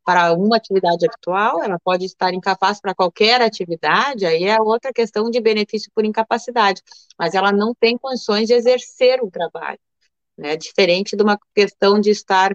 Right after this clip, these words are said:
com uma deficiência, mas que mesmo com ela eu supero os obstáculos e desempenho uma atividade laborativa. E aí é uma questão diferente. E aí, quando tu falaste ali do acidente de trânsito, me remeteu a um exemplo que talvez seja até ilustrativo.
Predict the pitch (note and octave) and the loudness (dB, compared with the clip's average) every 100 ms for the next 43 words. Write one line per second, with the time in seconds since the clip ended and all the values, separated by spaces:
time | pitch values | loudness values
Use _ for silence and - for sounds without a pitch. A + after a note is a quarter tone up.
0 | - - G#3 F#3+ F3 F3 A3 G#3+ G3 G3 | -4 -2 -2 0 -6 -4 -4 0 2 2
1 | A#3+ - F#4 - _ - - G#3 - A3 | 0 -4 -8 -8 _ -10 -2 0 2 4
2 | A3 C4 D#4+ D#4 D#4 C4 A3 A3+ C4+ C4+ | 4 4 0 -2 0 2 4 4 4 2
3 | B3+ A#3+ G#3+ A3+ A#3 E4 D#4+ B3+ A3 - | 2 0 2 2 2 0 0 0 0 -2
4 | G3+ F#3+ A#3 - C#4 - - - A#3+ A3 | 0 2 0 -4 -14 -14 -6 0 0 0
5 | B3+ B3+ A#3 A3+ A#3 A#3 A#3 A3+ G#3+ G#3+ | -4 0 0 0 -2 -4 -2 0 0 2
6 | G#3+ G#3+ G#3+ A#3+ - F#3+ D#3+ - - - | 0 2 0 0 -2 -4 -4 -10 -18 -20
7 | _ - E3+ D#3+ D#3+ F#3+ G#3 G#3 G#3 A3 | _ -4 0 0 2 2 2 0 -2 -4
8 | - G3 G3+ A3+ G#3 F3 - - _ _ | -4 -6 -4 -2 -2 -4 -12 -20 _ _
9 | G3 G#3+ A#3 C#4+ C#4 - B3+ A#3+ G#3 G#3+ | 2 2 2 0 -2 -4 0 2 4 2
10 | - G#3+ G#3+ A3 - G3 G#3 - - E3+ | 0 -2 0 -2 -2 -4 -4 -8 -2 -2
11 | B3+ D4 G#3 - _ _ G3+ G#3+ G#3+ G#3+ | -2 -6 -8 -8 _ _ -2 0 0 0
12 | A3 B3+ C#4+ C4+ G#3 F#3+ A3+ D4+ A#3+ - | 2 2 2 0 2 0 0 -4 -10 -8
13 | - G#3 G3+ A3+ A3+ A3+ G#3 _ - - | -2 0 0 0 0 0 -4 _ -16 -8
14 | G#3+ G#3+ A3 A3+ B3 C4+ - A#3 | -2 0 0 0 0 -2 -2 -2